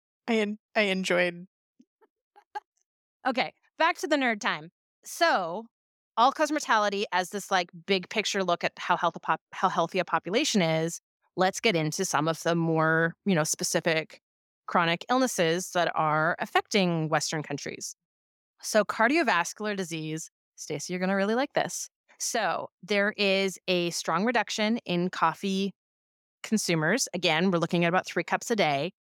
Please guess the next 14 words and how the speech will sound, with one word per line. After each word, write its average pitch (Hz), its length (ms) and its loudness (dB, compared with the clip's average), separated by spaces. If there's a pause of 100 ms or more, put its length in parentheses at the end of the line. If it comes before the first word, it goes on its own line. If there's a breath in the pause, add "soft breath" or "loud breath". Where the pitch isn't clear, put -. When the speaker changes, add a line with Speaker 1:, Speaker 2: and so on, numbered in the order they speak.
(360)
Speaker 2:
of 175 400 0
cardiovascular 180 580 -2
disease, 156 680 -2
including 165 480 0 (200)
a 180 400 2 (140 loud breath)
nineteen 202 540 2
percent 196 420 -2 (500 loud breath)
reduced 180 340 -2
risk 175 300 4
of 185 100 -16
cardiovascular 160 600 0
disease 151 360 -4
in 147 180 -2
general, 190 500 0